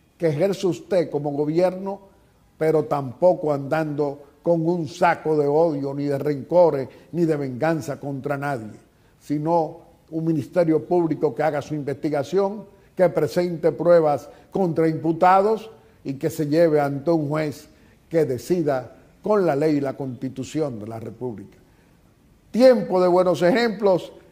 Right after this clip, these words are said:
y tiempo en que nosotros aquí en Aeromundo nos sentimos orgullosos del gobierno que usted representa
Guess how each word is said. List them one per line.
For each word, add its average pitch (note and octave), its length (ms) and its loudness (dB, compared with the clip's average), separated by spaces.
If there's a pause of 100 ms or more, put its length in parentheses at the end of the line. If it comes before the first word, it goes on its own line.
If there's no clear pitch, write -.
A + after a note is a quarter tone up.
y D#3 140 0
tiempo E3+ 760 0 (500)
en C#3 240 -10
que E3 100 0
nosotros G3+ 520 4
aquí G3 240 6
en G3+ 160 4
Aeromundo F#3+ 600 4
nos G3+ 140 2
sentimos A3 520 0
orgullosos G3+ 640 4 (380)
del G#3 240 6
gobierno G3+ 680 6
que G3 60 -2
usted A3 240 4
representa F#3+ 840 0